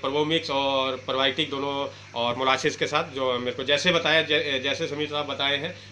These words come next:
उसी आधार पे मैं इसको किया हूँ। और क्या कहते हैं, ये अभी तक तो कोई ऐसा कोई दिक्कत नहीं और बेहतर result है। आगे मैं अपडेट दे दूँगा कि क्या मतलब कैसे फ्लो पता नहीं पड़ रहा है, इसमें कोई दिक्कत वाली बात नहीं है, ठीक है। आप देख सकते हैं ये मेरा दूसरा दिन का, अ, क्या कहते हैं, ये water preparation चालू है।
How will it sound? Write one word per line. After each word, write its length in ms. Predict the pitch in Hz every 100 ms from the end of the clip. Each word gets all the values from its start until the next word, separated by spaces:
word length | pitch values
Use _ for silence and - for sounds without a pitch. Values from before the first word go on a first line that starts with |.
| 127
उसी 180 | 127 151
आधार 220 | 139 139
पे 100 | 143
मैं 140 | 143
इसको 220 | 139 156
किया 200 | 139 143
हूँ। 200 | 143 165 - - -
और 280 | 110 107 113
क्या 200 | 101 120
कहते 220 | 117 123
हैं, 80 | 117
ये 360 | 120 117 113
अभी 180 | 110 120
तक 120 | 131
तो 460 | 135 139 131 131 127
कोई 160 | 139 131
ऐसा 220 | 123 135
कोई 140 | 143 131
दिक्कत 280 | 127 135 139
नहीं 120 | 160
और 200 | 131 123
बेहतर 320 | 117 117 135
result 300 | 127 135 131
है। 100 | 165 - -
आगे 260 | 107 120 131
मैं 100 | 127
अपडेट 280 | 120 127 123
दे 100 | 131
दूँगा 260 | 127 151
कि 100 | 131
क्या 260 | 120 131 123
मतलब 260 | 120 120 -
कैसे 220 | 117 135
फ्लो 200 | 123 120
पता 220 | 120 120
नहीं 140 | 117 120
पड़ 120 | 120
रहा 120 | 151
है, 60 | - - 110
इसमें 160 | 120
कोई 120 | 123 123
दिक्कत 260 | 123 123
वाली 160 | 123 123
बात 260 | 123 120
नहीं 160 | 131 147
है, 100 | 185 - - -
ठीक 120 | 147
है। 60 | 123
आप 140 | 110
देख 180 | 117 139
सकते 280 | 131 107 143
हैं 120 | 156
ये 160 | 131 120
मेरा 220 | 120 120
दूसरा 280 | 117 113 120
दिन 180 | 120 120
का, 160 | 120
अ, 240 | 117 135 113
क्या 180 | 113
कहते 200 | 110 107
हैं, 80 | 110
ये 480 | 107 104 101 98 104
water 220 | 104 104 110
preparation 440 | 117 107 104 110
चालू 260 | 107 113
है। 100 | 131